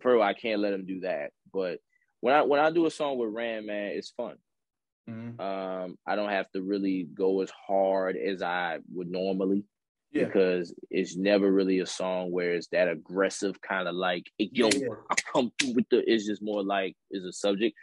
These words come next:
Speaker 1: There's even another record we did. Uh, I got hit up by Nintendo to do a song for, I, I've never said this out loud because it didn't happen. So, like, whatever, but I got hit up by Nintendo to do,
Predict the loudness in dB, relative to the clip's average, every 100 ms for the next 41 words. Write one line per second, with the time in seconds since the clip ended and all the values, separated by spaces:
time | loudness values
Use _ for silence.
0 | -6 2 4 4 4 2 2 0 -2 -4
1 | -6 -4 -4 -2 -4 -8 _ _ _ _
2 | -6 -4 -4 -6 -6 -10 -12 -6 0 2
3 | 2 4 4 4 2 _ _ _ _ -12
4 | -4 0 0 -2 -8 -8 -4 0 0 0
5 | 0 -2 -2 -4 -2 0 0 -2 -8 _
6 | -2 0 0 -4 _ _ _ _ _ _
7 | 2 4 4 6 4 4 4 4 4 2
8 | 2 0 0 -4 -8 _ -10 -6 -2 -2
9 | -4 -12 _ _ -6 -4 -4 -4 0 0
10 | -2 -6 -8 -6 -4 -4 -2 0 2 0
11 | -2 0 2 2 0 0 -2 -2 -4 -6
12 | -4 0 2 0 -2 -6 -2 -2